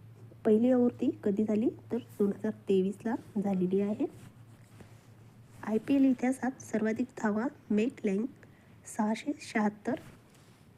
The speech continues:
आयपीएल इतिहासात सर्वाधिक विकेट्स सोफी एक्लेस्टोन, सत्तावीस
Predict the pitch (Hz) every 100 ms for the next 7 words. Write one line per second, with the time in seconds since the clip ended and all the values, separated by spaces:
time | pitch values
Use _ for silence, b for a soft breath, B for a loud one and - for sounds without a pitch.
0 | - - 202 202 247 240 285 214 196 240
1 | 226 247 - 202 202 220 - 202 196 -
2 | 233 - - - - - - 254 - 220
3 | - - B B B B - - - 226
4 | 220 247 262 - 208 269 - - - -
5 | - 208 208